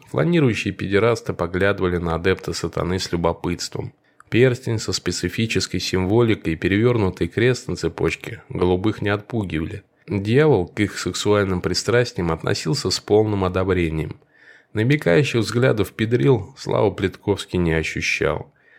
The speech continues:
А ощущал он свою сопричастность к тайне. Никто из тысяч людей, наполнивших полуденный Невский, понятия не имел о том, кто он, кого представляет. Ни нахальные стриженные качки,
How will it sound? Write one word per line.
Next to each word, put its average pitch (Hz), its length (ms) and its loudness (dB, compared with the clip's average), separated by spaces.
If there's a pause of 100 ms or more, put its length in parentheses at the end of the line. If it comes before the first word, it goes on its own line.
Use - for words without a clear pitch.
(220)
А - 120 -4
ощущал 147 520 4
он 98 140 4
свою 113 360 0
сопричастность 101 840 -2
к - 80 -16
тайне. 85 560 0 (460)
Никто 127 400 0
из 131 160 4
тысяч 147 420 0
людей, 117 480 2
наполнивших 92 760 0
полуденный 92 580 0
Невский, 117 680 -2 (120)
понятия 139 460 -2
не 113 160 -2
имел 113 240 2
о 92 80 2
том, 135 400 0
кто 117 420 -2
он, 95 240 -2 (380)
кого 123 200 2
представляет. 87 960 -2 (540)
Ни 113 80 0
нахальные 151 560 4
стриженные 127 560 2
качки, 92 720 -2